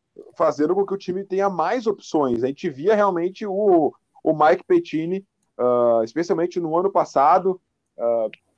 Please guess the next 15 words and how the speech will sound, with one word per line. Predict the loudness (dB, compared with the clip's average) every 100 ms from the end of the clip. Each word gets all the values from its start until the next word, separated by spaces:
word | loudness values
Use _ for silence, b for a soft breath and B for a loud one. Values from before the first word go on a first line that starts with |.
| _ _
ficando | -6 -2 0 0
muito | 0 -2 -4 -2
refém | -2 -2 -4 -6 -4 -4 -6
de | -6
um | -4 -2
único | -2 -2 -6
esquema | -14 _ -6 -4 -2 -2
e | -2
posicionamento | 0 -2 0 -2 -2 -4 -6 -8
sem, | -6 -6 -8 -10
sem | -6
variações, | -2 0 -2 -4 0 2 0
o | -2
que | -8
deixava | -8 -2 -2 -2